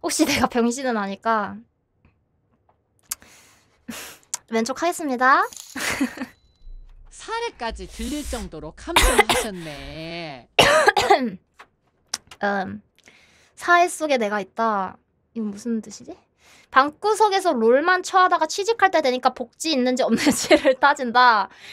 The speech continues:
Speaker 1: 이미 학창 시절을 땡겼었으면서. 와, 이거는 진짜 <laughs> 묻힌 묘원. <coughs> 근데 나는 이런 말을 할 수 있는, 와꾸님이 진짜 대단하시다?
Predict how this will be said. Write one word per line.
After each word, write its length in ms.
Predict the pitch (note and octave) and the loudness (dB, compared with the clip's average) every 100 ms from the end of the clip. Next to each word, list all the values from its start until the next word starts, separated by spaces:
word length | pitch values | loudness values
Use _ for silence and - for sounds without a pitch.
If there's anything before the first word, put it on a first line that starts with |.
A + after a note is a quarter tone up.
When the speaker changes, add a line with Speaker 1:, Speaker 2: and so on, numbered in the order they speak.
| - - | -18 -4
Speaker 1:
이미 220 | C4+ D#4 | 0 4
학창 400 | F4 F#4+ - G4 | 4 4 2 2
시절을 420 | G#4+ G4 F4 D4+ | 2 4 6 6
땡겼었으면서. 1500 | D#4 F#4 G4+ F#4 D#4+ - F4+ C4+ A#3+ B3+ C#4+ C4 A3+ G3+ G#3 _ _ - - - - - - - - | 2 0 0 0 -2 2 4 4 2 2 4 6 4 2 -2 _ _ -10 -8 -6 -6 -6 -8 -8 2
와, 1160 | A#3+ B3+ C4+ C#4 C#4+ C#4+ C#4+ C#4 C4+ B3+ A#3+ A#3 | 8 10 10 10 8 8 8 8 6 6 2 -2
이거는 560 | C4+ F#4+ A4+ A#4 G#4 | -2 2 4 4 0
진짜 1080 | F#4+ - B3+ C4 - B3+ A#3 A#3+ A#3+ G#3+ G#3 | -4 -4 -2 -2 2 4 4 4 4 2 -2
<laughs> 960 | D#4 - C#5 - A4+ D5+ - A4 - - _ _ _ _ _ _ _ - - - - - | -4 2 2 4 4 2 2 -2 -2 -4 _ _ _ _ _ _ _ -10 -10 -10 -12 -12
묻힌 600 | B3+ D4+ - - A4 F#4+ | -8 -6 -2 2 2 2
묘원. 580 | A#3+ A#3 A3+ G3+ G3 G#3+ _ _ _ _ _ - | 2 2 2 0 -4 -16 _ _ _ _ _ -4
<coughs> 800 | - D#5 A4+ - - - - - | 2 6 6 4 -6 -16 -20 0
근데 100 | C#4+ | 4
나는 260 | A#3 C#4+ C#4 | 6 4 0
이런 300 | B3 D#4+ F#4 | 4 6 6
말을 280 | G#3+ A3+ A#3+ | 4 0 0
할 160 | D#4 A#4+ | 0 0
수 180 | - G4 | 0 -2
있는, 280 | A#3 A3+ | 0 0
와꾸님이 580 | G3+ A3 - B4 B4 F#4 | 0 -2 2 4 4 0
진짜 220 | - A#3+ | -2 -4
대단하시다? 600 | A3+ G#3 G#3 F#3+ F#3+ B3 | -2 -2 -4 -6 -6 -8